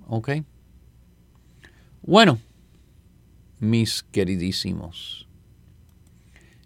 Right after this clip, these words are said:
ya usted sabe, cuando está listo a hacer ejercicio, empiecen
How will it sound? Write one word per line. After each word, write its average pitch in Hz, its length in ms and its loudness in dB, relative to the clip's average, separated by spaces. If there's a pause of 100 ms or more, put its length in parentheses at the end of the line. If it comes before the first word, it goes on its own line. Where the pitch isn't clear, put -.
ya 110 220 4
usted 131 280 2
sabe, 117 540 6 (1600)
cuando 135 280 4
está 165 280 8
listo 160 600 4 (1700)
a 92 100 -6
hacer 117 280 0
ejercicio, 156 840 0 (960)
empiecen 196 800 8